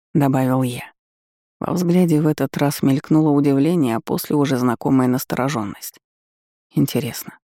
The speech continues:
откуда у неё мысли о шантаже и угрозах? Неужели уже кто-то пытался на неё надавить? Ведь умна же понимает, что если бы хотел сдать её властям, давно это сделал.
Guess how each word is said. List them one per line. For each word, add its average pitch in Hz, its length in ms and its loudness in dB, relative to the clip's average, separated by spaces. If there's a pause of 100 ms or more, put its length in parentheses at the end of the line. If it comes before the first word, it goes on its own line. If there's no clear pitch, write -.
(160)
откуда - 380 -4
у 165 80 4
неё 165 180 4
мысли 147 340 2
о 131 80 0
шантаже 147 480 -2
и 151 80 2
угрозах? 139 600 -2 (840)
Неужели 190 360 2
уже 160 240 4
кто-то - 300 -4
пытался 147 520 0
на 127 80 4
неё 127 240 4
надавить? 127 600 -2 (760)
Ведь 131 220 -2
умна 139 400 4
же 151 100 -6
понимает, 143 560 2
что - 240 -6
если 127 400 -2
бы 156 140 -4
хотел 147 460 0
сдать 135 380 -2
её 131 280 2
властям, - 580 -4 (320)
давно 139 380 2
это 143 140 0
сделал. 156 480 -4